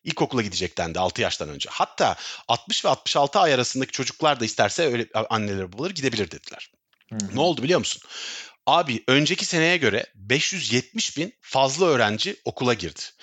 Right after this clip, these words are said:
Speaker 1: Şimdi bunun neden korkunç bir şey olduğunu şimdi anlatacağım. Bu yüzden bu çocuklar bu sene ilk defa o sene giren beş yüz yetmiş bin çocuk dahil ilk defa bu sene L G S'ye girecekler. Ve ne oluyor biliyor musun? Bu sene L G S'ye girecek öğrenci sayısı abi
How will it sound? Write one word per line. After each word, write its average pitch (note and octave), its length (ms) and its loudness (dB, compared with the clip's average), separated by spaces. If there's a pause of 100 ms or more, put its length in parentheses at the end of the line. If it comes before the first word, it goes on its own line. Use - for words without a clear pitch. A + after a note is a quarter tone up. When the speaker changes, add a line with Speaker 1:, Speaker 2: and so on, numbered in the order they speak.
(200)
Speaker 1:
Şimdi C3 220 -2
bunun F3+ 260 2
neden G3 360 2
korkunç D#3 360 -4
bir - 60 -6
şey D3+ 120 0
olduğunu D#3 160 -2
şimdi E3 200 0
anlatacağım. A2 460 0 (460)
Bu G2+ 300 -2
yüzden G#2 320 -2 (320)
bu F#2+ 260 -6
çocuklar D#3+ 640 -4 (200)
bu G#2 260 -6
sene F#2 320 -2 (160)
ilk - 200 -2
defa A2+ 380 2 (640)
o B2+ 80 2
sene A#2+ 220 2
giren A#2 280 2
beş A2+ 140 0
yüz A2 80 -4
yetmiş - 240 -4
bin B2 80 -2
çocuk - 340 -4
dahil G2+ 280 2 (460)
ilk A3 200 -2
defa D3 300 2
bu G3+ 40 0
sene E3 220 4
L D#3 80 4
G C3 140 2
S'ye B2 200 2
girecekler. - 500 -8 (320)
Ve B2 100 2
ne C#3+ 60 4
oluyor D3 320 4
biliyor E3 160 0
musun? - 240 -6 (300)
Bu B2+ 160 -2
sene A#2+ 300 2
L A2+ 140 4
G B2 160 2
S'ye D3 260 2
girecek G#2 400 -4
öğrenci G#2+ 380 0
sayısı F2 380 -4
abi C2 260 -8